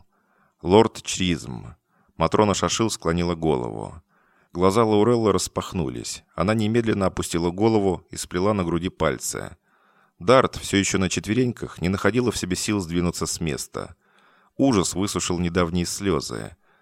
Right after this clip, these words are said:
Она сразу узнала голос, но только сейчас сопоставила встреченного в саду юношу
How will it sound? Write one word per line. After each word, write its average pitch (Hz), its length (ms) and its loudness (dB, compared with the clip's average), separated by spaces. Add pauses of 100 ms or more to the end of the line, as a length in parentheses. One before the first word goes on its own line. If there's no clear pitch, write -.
(160)
Она 127 260 2
сразу 123 380 0
узнала 104 400 0
голос, 87 680 -2
но - 100 -2
только 117 280 2
сейчас 127 460 -2
сопоставила 87 640 0
встреченного 80 540 -2
в - 60 -10
саду 87 240 -2
юношу 85 600 -4